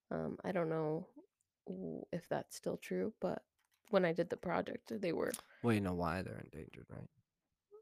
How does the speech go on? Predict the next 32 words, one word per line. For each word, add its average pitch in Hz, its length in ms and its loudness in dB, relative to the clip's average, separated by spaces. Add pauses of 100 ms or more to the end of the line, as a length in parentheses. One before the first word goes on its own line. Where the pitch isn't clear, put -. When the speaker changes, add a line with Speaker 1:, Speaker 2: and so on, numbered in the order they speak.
(760)
Speaker 1:
Uh, 180 1300 2
no. 170 360 -4 (520)
Speaker 2:
Uh, 190 320 0
Speaker 1:
Not 180 220 0
Speaker 2:
the - 60 -2
Speaker 1:
anymore. 180 580 -2
Speaker 2:
way 104 220 6
they 92 160 4
mate 92 420 0 (680)
is 85 160 -8
just 85 260 -4 (180)
very 87 400 2
inefficient, 87 720 -4 (400)
and - 280 -6 (120)
they're 92 160 -6
getting 85 320 -6
to - 140 -16
the - 80 -12
point 82 320 -6
in 80 140 -6
their 73 140 -6
evolution 82 520 -8
where 76 100 -6
it's - 80 -12
kinda 62 280 -10
catching - 420 -6
up 82 180 -8
with 98 120 -6
them. 101 220 -6 (800)
So - 440 -6
if - 200 -12
they 78 280 -4